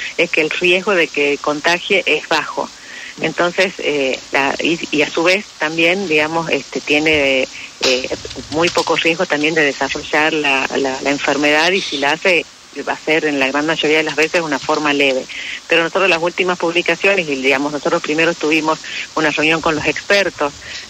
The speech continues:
eh, antes de ayer, y ayer tuvimos la, la reunión con cofesa, y viendo lo que está publicado y las evidencias que hay en relación a la transmisibilidad de contactos estrechos vacunados, completamente vacunados, es muy baja,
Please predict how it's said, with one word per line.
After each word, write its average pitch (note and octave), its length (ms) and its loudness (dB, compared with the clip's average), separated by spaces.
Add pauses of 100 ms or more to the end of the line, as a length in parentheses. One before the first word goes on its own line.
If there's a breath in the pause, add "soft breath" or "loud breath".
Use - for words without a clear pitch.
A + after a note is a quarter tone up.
(140)
eh, C#3+ 120 2
antes D#3+ 260 0
de D3+ 100 4
ayer, D#3 320 2
y C3+ 80 0
ayer D3+ 220 -2
tuvimos D#3 340 -6
la, C3 260 2
la C3+ 200 0
reunión D3+ 320 0
con D#3 180 0
cofesa, E3+ 500 0
y C#3+ 80 2
viendo D#3 300 0
lo C#3+ 100 2
que C#3 120 0
está D3 180 0
publicado D#3+ 560 2
y D3+ 60 0
las C3+ 160 -4
evidencias D3 500 0
que - 140 -2
hay D#3 160 0 (360 loud breath)
en D3 80 -4
relación D3+ 480 0
a D3 40 0
la C#3+ 120 0
transmisibilidad E3+ 920 2
de D3+ 80 0
contactos D3+ 600 -4
estrechos D3+ 520 0 (460 loud breath)
vacunados, F3 640 0
completamente F3 760 0
vacunados, F#3 600 2 (320 loud breath)
es E3 140 0
muy F3+ 180 2
baja, F#3+ 420 0